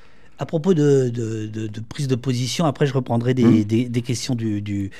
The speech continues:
Speaker 1: de,
Speaker 2: Du chat.
Speaker 1: du, du, du chat, voilà.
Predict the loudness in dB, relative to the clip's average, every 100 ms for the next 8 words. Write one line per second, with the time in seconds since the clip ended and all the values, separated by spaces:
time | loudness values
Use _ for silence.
0 | -16 -6 -2 0 2 4 6 6 4 4
1 | 0 -2 -6 -4 -4 -4 -4 -2 0 -2
2 | -4 0 0